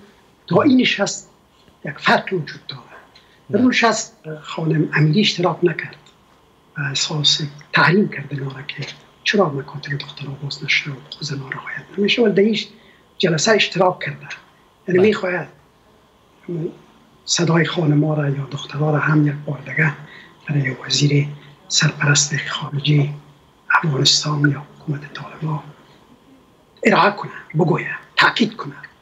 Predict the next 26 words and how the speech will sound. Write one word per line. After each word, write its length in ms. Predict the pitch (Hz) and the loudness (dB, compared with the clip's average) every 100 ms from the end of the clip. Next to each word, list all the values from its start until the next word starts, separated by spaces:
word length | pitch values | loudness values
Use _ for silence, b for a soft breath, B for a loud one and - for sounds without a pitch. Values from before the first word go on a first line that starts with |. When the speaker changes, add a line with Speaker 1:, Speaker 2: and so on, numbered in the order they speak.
| _ 208 | _ 0
Speaker 1:
و 60 | |
همچنان 380 | 220 - 214 196 | 2 4 2 2
کشورهای 500 | - - 156 180 175 | 0 -6 -4 -2 -2
دیگر 220 | 156 202 | 0 2
هم 120 | 208 | 2
متوجه 500 | 151 143 147 131 - | 0 -4 -8 -12 -12
از 100 | 135 | -10
این 80 | 147 | -10
امر 140 | 139 143 | -10 -4
بسازه. 360 | - - - - - B B B B | -2 -2 -8 -16 -20 B B B B
من 100 | 214 | 2
به 100 | 330 | 4
یقین 320 | 294 285 - 208 | 4 2 -2 -6
هستم 260 | - 202 | -4 -4
که، 320 | 190 202 196 - 156 | -4 -2 -2 -2 -4
اه، 160 | 143 - - - - | -4 -6 -18 -12 -2
تنها 560 | 147 147 262 254 - - | 0 2 4 2 0 -6
افغانستان 640 | - 160 147 - 254 254 | -4 0 2 2 2 2
ضرورت 500 | 165 156 139 170 - | 2 -2 0 -2 -4
داره 260 | 151 147 143 | -8 -6 -4
که، 140 | 151 | -4
اه، 80 | 143 - - - - _ _ B B B | -4 -8 -20 -20 -20 _ _ B B B
ببینید 300 | 180 277 254 | 2 4 2
در 80 | 170 | 0
ظرف، 320 | 175 180 - | 0 0 0
اگر 200 | 180 | 0